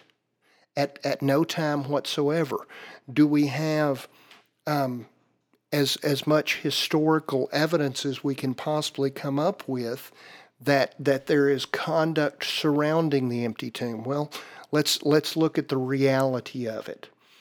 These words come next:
What, what does the story tell us? How was the tomb found empty? Who found it first?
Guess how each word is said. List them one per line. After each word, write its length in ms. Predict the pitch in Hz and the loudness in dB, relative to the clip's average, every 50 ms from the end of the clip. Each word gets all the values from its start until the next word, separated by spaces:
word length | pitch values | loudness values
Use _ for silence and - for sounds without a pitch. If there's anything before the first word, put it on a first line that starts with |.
| - _ _ _ | -20 _ _ _
What, 360 | - 175 170 - - - - | 4 4 4 2 -6 -6 2
what 200 | 175 180 180 185 | 4 4 4 6
does 240 | 170 160 143 - - | 2 0 0 0 -2
the 220 | - 147 139 131 | 2 2 2 2
story 540 | 123 - - - - 156 151 151 151 147 139 | 2 -2 -2 2 4 4 6 6 4 4 2
tell 420 | 127 - - - 156 143 135 127 117 | 0 -4 -4 0 2 2 2 2 0
us? 300 | 110 110 - - - - - - | -2 -4 -6 -8 -8 -10 -10 -6
How 280 | - - - 165 160 | -4 0 2 4 4
was 240 | 165 156 147 135 - | 6 4 2 0 2
the 100 | - 139 | -2 -2
tomb 380 | 135 - - 151 143 139 135 131 | -2 0 2 4 4 4 4 2
found 380 | - 139 135 127 127 127 117 123 | 2 0 2 2 2 2 2 0
empty? 320 | 120 107 - - - - - _ _ _ _ _ _ _ _ _ _ _ _ _ _ _ _ _ _ _ _ _ _ _ _ _ _ _ | -4 -4 -6 -10 -12 -14 -16 _ _ _ _ _ _ _ _ _ _ _ _ _ _ _ _ _ _ _ _ _ _ _ _ _ _ _
Who 100 | - 165 | 4 4
found 300 | 165 - 156 135 120 113 | 6 6 4 4 2 0
it 100 | - - | -6 -6
first? 400 | - - - - - - - - | -6 -6 -6 -6 -8 -12 -14 -16